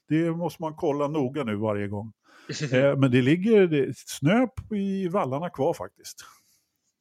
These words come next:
Speaker 1: Tio, fjorton och lätt regn. Ja, det regnar, det är därför. Det har tagit hårt på snötäcket. Vindavkylning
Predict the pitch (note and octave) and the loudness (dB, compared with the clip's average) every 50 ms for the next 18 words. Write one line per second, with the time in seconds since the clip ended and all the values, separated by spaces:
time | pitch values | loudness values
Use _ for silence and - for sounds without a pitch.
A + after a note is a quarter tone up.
0 | _ _ _ _ _ _ _ _ _ _ _ _ _ _ _ - - G#3 G3 D#3 | _ _ _ _ _ _ _ _ _ _ _ _ _ _ _ -10 -6 -4 -4 -2
1 | C3+ D#3+ E3+ - - G#3 F3+ C#3+ B2+ - - E3+ D#3+ - - D#3 C#3+ C#3+ D3 C#3 | -2 -2 -4 -4 -2 -2 -2 -2 -4 -6 -8 -10 -8 -8 -8 -8 -6 -6 -6 -8
2 | - _ - C3+ A#2+ C#3 E3+ E3 B2 G2 G2+ G#2+ A2+ B2+ C3 A#2+ A#2+ C3 B2+ D3+ | -10 _ -8 -8 -6 -6 -6 -8 -8 -10 -10 -12 -10 -8 -4 0 2 2 2 2
3 | C#3+ A#2+ A2+ A#2 C3 B2 G#2+ A2+ A2 B2 C3+ B2+ A#2 - - A#2+ A#2+ B2 B2 D3 | 2 0 0 -2 -2 -2 -2 -2 -2 -2 -2 -2 -4 -6 -8 -8 -8 -4 -2 -2
4 | D3+ D3 - D#3 C#3+ C3+ C#3 C#3 E3 F3 E3 - - - D3+ - - D#3 C#3 B2+ | -2 0 2 0 0 2 2 0 2 4 2 2 2 0 -2 0 2 2 2 2
5 | - - D#3 D#3+ D#3+ D#3+ - A2+ G#2+ - - - - - _ _ _ _ _ _ | 2 2 0 0 0 -2 -4 -8 -8 -8 -10 -20 -20 -20 _ _ _ _ _ _
6 | _ _ _ _ _ _ _ _ _ _ _ _ _ - D3+ D3+ C3+ A#2+ B2 C3 | _ _ _ _ _ _ _ _ _ _ _ _ _ -4 -2 -2 -2 -2 0 0
7 | A#2+ A2+ - - D#3 D3+ D3 D3 C#3 C#3 | -2 -2 -2 -2 0 0 0 -2 -4 -6